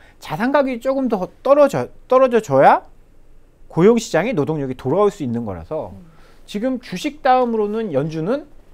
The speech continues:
Speaker 1: 부동산을 잡을 계획을 가지고 있을 가능성이 높습니다.
Speaker 2: 음.
Speaker 1: 근데 지금 부동산 전망은 너무 뜨거워요. 미국도 마찬가지로.
Speaker 2: 어.
Speaker 1: 어, 올해 이제,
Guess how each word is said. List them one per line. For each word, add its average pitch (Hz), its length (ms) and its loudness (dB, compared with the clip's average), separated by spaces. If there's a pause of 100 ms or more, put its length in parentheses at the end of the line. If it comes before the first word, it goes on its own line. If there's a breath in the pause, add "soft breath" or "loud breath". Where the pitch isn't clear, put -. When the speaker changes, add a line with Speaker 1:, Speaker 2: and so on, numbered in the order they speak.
Speaker 1:
부동산을 277 600 -2
잡을 170 320 -2
계획을 156 520 0 (400)
가지고 165 420 -6
있을 120 500 -10 (1080)
가능성이 113 440 -10
높습니다. - 440 -20
Speaker 2:
음. 175 560 -18 (1400 loud breath)
Speaker 1:
근데 208 180 -8
지금 208 200 -6
부동산 233 380 -2
전망은 202 380 -2
너무 135 220 -4
뜨거워요. 139 360 0
미국도 113 340 -10
마찬가지로. 113 560 -10 (120)
Speaker 2:
어. 196 400 -18 (680 soft breath)
Speaker 1:
어, 123 500 -8
올해 233 220 4
이제, 190 480 4